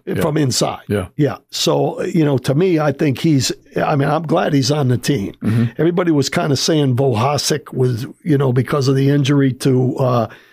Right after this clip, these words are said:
Speaker 2: to, uh, Hamilton
Speaker 1: Mm-hmm. Yeah.
Speaker 2: or, or
Speaker 1: Yeah.
Speaker 2: whatever it is.
Speaker 1: Mm-hmm.
Speaker 2: I
Speaker 1: Yeah,
Speaker 2: don't
Speaker 1: to
Speaker 2: know what
Speaker 1: Devon.
Speaker 2: it is.
Speaker 1: Yeah.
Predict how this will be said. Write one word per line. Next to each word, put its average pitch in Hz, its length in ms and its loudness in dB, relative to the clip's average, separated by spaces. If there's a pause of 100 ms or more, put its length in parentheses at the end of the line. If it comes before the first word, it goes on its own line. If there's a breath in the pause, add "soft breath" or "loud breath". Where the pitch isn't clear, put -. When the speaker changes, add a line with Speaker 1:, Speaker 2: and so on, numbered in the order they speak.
(380 loud breath)
Speaker 2:
to, 147 180 0
uh, 117 100 2
Hamilton 147 760 0
Speaker 1:
Mm-hmm. - 140 -10
Yeah. 92 200 -2
Speaker 2:
or, 156 180 0
or 139 360 0 (140)
Speaker 1:
Yeah. 123 160 0
Speaker 2:
whatever 151 300 0
it - 80 0
is. 117 220 0
Speaker 1:
Mm-hmm. 131 80 0
Speaker 2:
I - 20 0
Speaker 1:
Yeah, 139 60 0
Speaker 2:
don't 127 140 0
Speaker 1:
to 131 100 0
Speaker 2:
know - 80 0 (160)
what 120 120 0
Speaker 1:
Devon. - 40 -2
Speaker 2:
it - 100 -4
is. 127 60 0
Speaker 1:
Yeah. 120 100 -2